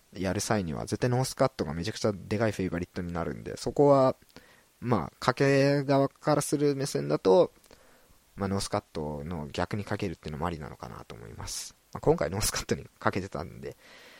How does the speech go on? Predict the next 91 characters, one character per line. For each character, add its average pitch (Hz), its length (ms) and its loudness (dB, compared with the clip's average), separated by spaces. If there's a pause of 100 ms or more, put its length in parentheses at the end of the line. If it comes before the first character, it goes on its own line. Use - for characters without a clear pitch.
(480)
ま 104 140 -4
あ、 76 40 -2
あ 87 40 -4
り 95 80 -2
が 101 100 0
た 110 220 -2
い 101 120 -4
勝 - 200 -10
ち - 120 -8
で 98 80 0
は 62 120 -4
あ - 20 -4
っ - 100 -10
た 76 100 -4
ん 71 60 -6
で 62 60 -6
す - 120 -10
け - 100 -10
ど、 - 120 -16 (100)
ま 110 100 -4
あ、 101 40 -4
そ - 140 -2
れ 110 100 4
以 123 60 4
上 117 200 -2
に 64 340 -12
今 95 160 -2
後 87 100 -4
が 87 100 -4
楽 90 220 -4
し - 140 -2
み 80 80 -6
な 82 80 -6
選 - 280 -6
手 - 80 -2
で - 100 -10
す。 - 340 -4 (880)
で、 101 680 2
次 131 260 -2
の 131 100 0
試 95 260 0
合 80 180 0
が 98 320 0
ロ 101 160 2
ー - 20 2
ズ・ 95 80 -2
ナ 98 140 0
マ 92 80 0
ユ 95 100 -4
ネ 87 100 -4
ス - 120 -6
対 92 280 -2
ア - 80 -6
ン 85 60 -8
ジ 80 120 -8
ェ - 40 -10
ラ・ - 60 -6
ヒ - 120 -10
ル。 - 140 -14 (680)
ま 110 40 0
あ、 - 20 -2
ス - 80 -4
ト 127 100 6
ロ 120 120 6
ー - 20 0
級 113 180 -2
の 104 80 0
試 101 180 2
合 90 200 2
で、 135 260 0 (140)
え 90 460 -2
ー、 - 20 -4
一 85 200 -4
ラ 104 140 6
ウ 98 100 2
ン 85 60 -4
ド 73 140 -4
で 90 300 -6
テ 104 100 -6
ク - 120 -6
ニ 101 140 -4
カ 90 160 -4
ル 85 80 -4
サ - 160 -6
ブ 92 80 -8
ミ 90 80 -8
ッ - 60 -8
シ - 120 0
ョ - 40 -10
ン - 40 -18 (120)
だ。 - 80 -20